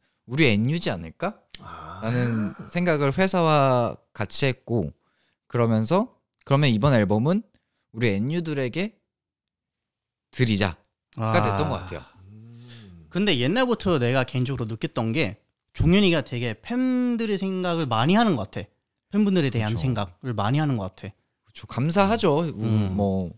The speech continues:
Speaker 1: 많은 분들도 그렇겠지만 아무래도 많은 활동을 할 수 있고
Speaker 3: 맞아,
Speaker 1: 또
Speaker 3: 맞아.
Speaker 1: 이렇게 원동력이 되어주는 사람들이 있다라는 거에 너무
Speaker 3: 맞아.
Speaker 1: 감사하고, 이게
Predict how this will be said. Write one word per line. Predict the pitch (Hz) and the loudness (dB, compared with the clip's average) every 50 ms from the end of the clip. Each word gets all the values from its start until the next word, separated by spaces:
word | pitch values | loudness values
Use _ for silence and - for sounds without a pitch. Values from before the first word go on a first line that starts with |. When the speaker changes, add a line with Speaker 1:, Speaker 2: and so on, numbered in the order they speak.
| _ _ _ | _ _ _
Speaker 1:
많은 | - 98 107 131 151 151 147 143 131 113 78 - | -6 -4 -4 -2 -2 -2 -4 -4 -6 -8 -10 -12
분들도 | - 127 117 123 120 123 113 | -10 -10 -8 -8 -8 -8 -6
그렇겠지만 | - 104 101 - 117 - - - 87 90 95 95 90 78 71 - - - - - - - - - - - - - - - - - - _ - | -6 -6 -6 -6 -8 -8 -6 -4 -2 0 0 0 -2 -2 -6 -10 -16 -18 -16 -16 -16 -14 -14 -14 -14 -14 -14 -16 -16 -18 -20 -20 -20 _ -6
아무래도 | - 127 160 185 190 175 165 | -2 2 2 4 4 4 4
많은 | 139 113 117 156 190 202 190 | 4 4 4 4 4 4 4
활동을 | 196 202 196 - 190 185 185 | 2 0 0 -2 -2 -2 -2
할 | 202 220 | -2 -2
수 | - - - | -4 -6 -8
있고 | 170 101 - _ - 98 98 95 95 90 85 - _ _ _ | -8 -10 -10 _ -12 -10 -8 -8 -10 -12 -14 -20 _ _ _
Speaker 3:
맞아, | - 110 - - 104 | -14 -12 -8 -6 -2
Speaker 1:
또 | 131 117 | 0 0
Speaker 3:
맞아. | 113 110 - | 0 0 -2
Speaker 1:
이렇게 | 117 131 120 120 117 110 107 104 98 - - _ _ - _ _ _ _ _ _ _ _ _ _ _ _ _ _ _ - | 0 0 0 2 2 0 0 0 -2 -4 -6 _ _ -20 _ _ _ _ _ _ _ _ _ _ _ _ _ _ _ -4
원동력이 | 113 123 135 175 202 226 220 208 202 165 | -2 0 0 2 2 2 2 2 2 2
되어주는 | 131 123 123 131 123 - 117 117 117 120 120 123 123 120 120 120 117 113 113 110 80 - | 2 4 2 2 2 0 -2 -2 -2 0 0 0 0 0 0 0 0 -2 -2 -4 -6 -8
사람들이 | - - 151 180 180 180 175 170 156 156 127 120 | -10 -8 -4 -2 -2 0 -2 -2 -4 -4 -6 -6
있다라는 | 101 - - 135 143 143 131 110 101 92 | -8 -8 -6 -6 -6 -6 -6 -8 -8 -10
거에 | 85 78 80 92 90 - _ _ _ _ _ - | -10 -12 -12 -12 -12 -14 _ _ _ _ _ -8
너무 | 110 107 | -8 -6
Speaker 3:
맞아. | 110 | -4
Speaker 1:
감사하고, | - 110 104 117 139 156 160 160 131 - 95 101 104 160 - _ _ _ _ _ _ _ - - - - _ _ _ _ _ _ _ _ - | -2 -2 -2 0 0 0 0 -2 -2 -2 -2 -2 -2 -4 -6 _ _ _ _ _ _ _ -20 -20 -20 -20 _ _ _ _ _ _ _ _ -12
이게 | 113 110 117 113 107 107 - | -6 0 2 2 2 2 0